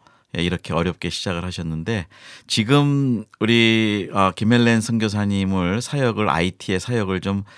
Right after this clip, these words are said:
도울 수 있는 부분이 있다면 또 이 방송을 듣는 우리 선교사님들도 많이 들으시지만 일반 성도님들도 들으시는데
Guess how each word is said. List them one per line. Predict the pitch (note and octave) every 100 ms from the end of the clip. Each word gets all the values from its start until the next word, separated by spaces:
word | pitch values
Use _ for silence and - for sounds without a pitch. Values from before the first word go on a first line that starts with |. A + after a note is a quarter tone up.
| - - _
도울 | - A2+ A#2+
수 | A2 A#2+
있는 | G#2 F#2+
부분이 | F#2 F2 G2 F2+
있다면 | - E2 E2 F2+ E2+ D#2
또 | F#2
이 | F#2+
방송을 | F#2+ G2 F#2+ G#2 G2+
듣는 | F#2+ F#2 G2 C#3 F3 _ - _
우리 | F#2
선교사님들도 | C3 C3+ A#2+ A2 G2 F#2
많이 | G#2 F2+ F2+
들으시지만 | F2+ F2+ - F#2 G2+
일반 | F#2+ G2 G2+
성도님들도 | G2 C3+ B2 G#2+ F#2 F2 F2
들으시는데 | - F2 E2 E2 D#2+ F2 B2 D#2+